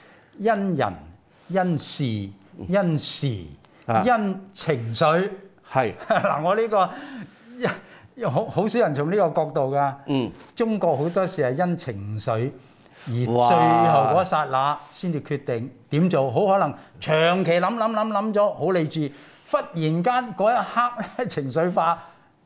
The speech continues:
Speaker 1: 件事就改晒㗎啦。
Speaker 2: 嗯。
Speaker 1: 點解咧？嗱，我即刻又舉返啲例嚇。誒，我哋睇總結起嚟咧，好簡單嘅啫。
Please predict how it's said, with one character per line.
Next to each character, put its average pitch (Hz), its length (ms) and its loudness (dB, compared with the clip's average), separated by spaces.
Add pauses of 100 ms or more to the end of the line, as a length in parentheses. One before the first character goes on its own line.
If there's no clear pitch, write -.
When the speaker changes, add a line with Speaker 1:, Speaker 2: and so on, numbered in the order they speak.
Speaker 1:
件 160 160 2
事 156 200 0
就 143 120 2
改 151 200 2
晒 - 80 2 (140)
㗎 143 120 -2
啦。 135 320 2 (140)
Speaker 2:
嗯。 127 140 -2
Speaker 1:
點 214 200 2
解 165 220 2
咧？ 240 160 0 (180)
嗱， 117 140 -10
我 143 80 -2
即 196 140 -6
刻 175 240 -4
又 123 180 -6
舉 143 180 -4
返 160 180 0
啲 147 240 -2
例 101 80 -4
嚇。 117 240 -2 (600)
誒， 156 360 4
我 185 140 2
哋 175 120 2
睇 202 340 -2 (260)
總 143 120 -2 (100)
結 - 20 -2 (140)
起 104 60 -6
嚟 147 260 0
咧， 147 240 2 (220)
好 160 100 -2
簡 147 180 0
單 147 220 0
嘅 127 80 -6
啫。 131 180 0